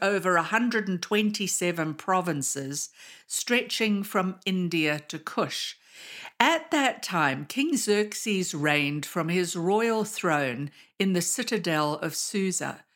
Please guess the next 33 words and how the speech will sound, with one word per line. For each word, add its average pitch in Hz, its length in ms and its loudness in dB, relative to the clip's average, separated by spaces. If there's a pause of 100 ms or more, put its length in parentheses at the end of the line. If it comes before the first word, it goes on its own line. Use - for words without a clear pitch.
(460)
And 208 140 6
in 226 220 2
the 190 120 2
third 269 600 0
year 165 460 2 (120)
of 214 200 0
his 240 260 -2
reign, 143 480 -2 (260)
he 202 140 0
gave 190 320 2
a 175 40 2
banquet 208 720 -2
for - 340 -4
all 262 340 2
his 220 260 -2
nobles 214 800 2
and 196 180 -4
officials. - 680 -6 (500)
The 214 80 4
military 269 560 2
leaders 208 560 2
of - 220 -6
Persia 214 600 2
and 160 220 -2
Media, 160 720 0
the 165 100 -4
princes 220 840 2
and 208 340 0
the 214 100 2
nobles 185 760 0
of 165 120 -6
the 160 100 -4
provinces 135 960 -2